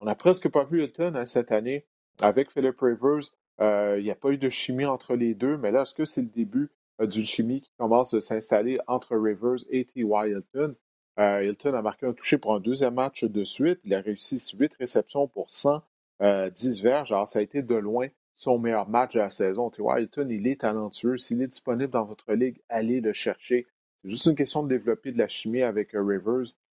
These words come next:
Euh, il est encore rapide. Alors, je pense que ça commence à s'installer. Ça serait une bonne nouvelle, euh, du côté de l'attaque des Colts, mais ça pourrait également être une bonne chose pour votre équipe de fantasy football. Et, euh, en plus de ça, oui, T Y Hilton, il va affronter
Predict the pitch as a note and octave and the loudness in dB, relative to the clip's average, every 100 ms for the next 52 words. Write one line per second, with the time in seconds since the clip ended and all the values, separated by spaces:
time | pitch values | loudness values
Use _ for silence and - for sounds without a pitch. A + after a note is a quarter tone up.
0 | _ F#2+ F#2+ G2 G2+ A2 F#2+ - D3 B2+ | _ 0 2 2 0 0 0 2 0 0
1 | A#2 A2+ - C3 C#3+ C3+ _ _ F#2+ - | -2 -2 -2 -2 -2 -4 _ _ -4 -2
2 | - D#3 - - A#2 B2 - G#2+ A2+ A2 | 0 0 0 0 2 2 2 0 -2 -2
3 | G2 A#2 C#3+ G2 - C3+ C3+ C3 G#2+ A#2 | -2 0 -2 -4 -2 0 0 -2 -2 0
4 | A#2+ - _ _ G2 F#2 - G#2+ B2 G#2 | 0 -6 _ _ -4 -4 -2 0 0 0
5 | F#2 - G#2+ G2 F#2 C3 C#3 A2 G2 F#2 | -2 -2 -2 -2 0 -2 -2 -4 -4 -4
6 | G2 A2 G#2+ G2+ G#2+ A#2 - G2 G2 G#2 | -2 0 -2 -2 -4 -4 -6 -2 0 -2
7 | - A2+ A#2 - _ _ - G#2+ G2+ - | 0 -2 -2 -12 _ _ -4 2 2 2
8 | G2 B2 A2+ G2 F#2 - G#2 - F#2+ - | 0 0 0 0 -2 -2 -6 -2 -4 -2
9 | B2 - F#2 A2+ C#3 C#3+ _ _ _ _ | -6 -8 4 4 4 -2 _ _ _ _
10 | - - B2 B2 A#2+ A#2 G2 - D#3+ D#3 | -20 2 4 4 2 0 -2 -4 -4 2
11 | F#3 E3+ B2 D#3 G2+ G#2+ C3 G#2+ D3+ D#3+ | 2 2 -2 -4 2 2 2 -2 -4 -4
12 | G#2+ G#2+ A2 - A#2 - D#3+ | 0 0 0 -4 -8 -2 -4